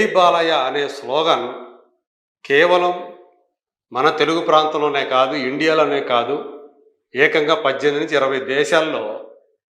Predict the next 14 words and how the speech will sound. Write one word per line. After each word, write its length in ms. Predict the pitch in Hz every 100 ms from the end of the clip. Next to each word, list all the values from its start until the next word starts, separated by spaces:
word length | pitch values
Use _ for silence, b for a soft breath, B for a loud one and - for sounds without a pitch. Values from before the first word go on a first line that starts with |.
| _
జై 260 | 110 127 147 156
బాలయ్య 480 | 147 147 143 139
అనే 200 | 131 127
నినాదం 560 | 120 120 135 - 139 110
మారుమోగిపోతూ 840 | 117 147 151 131 131 - 120 113 113
ఉందని 320 | 113 110 110
చెప్పి 220 | 110 139 117 98 - _ _ _ _ _ -
మనకి 360 | 113 110 113 101 98 - -
తెలుస్తూ 340 | 120 135 - 131 107
ఉంది. 200 | 98 - - - _ _ _ _ _ _ _ _ _ _ _ _ _ _ _ _ _ 143
పద్దెనిమిది 440 | 147 180 180 170
దేశాల్లో 440 | - - 202 180 175
అయితే 220 | 175 190 220 - - - _ _ _ _ _ 143
టాప్ 300 | 156 196